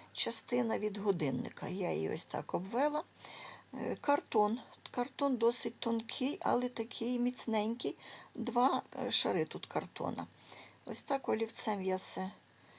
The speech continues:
ще раз підмалювала і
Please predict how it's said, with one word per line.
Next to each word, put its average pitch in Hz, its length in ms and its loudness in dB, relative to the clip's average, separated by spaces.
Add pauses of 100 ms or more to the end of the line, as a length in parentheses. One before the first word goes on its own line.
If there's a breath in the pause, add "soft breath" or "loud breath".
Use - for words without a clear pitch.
(140 loud breath)
ще - 300 -2
раз 180 200 0
підмалювала 175 1000 0 (260)
і 254 260 -2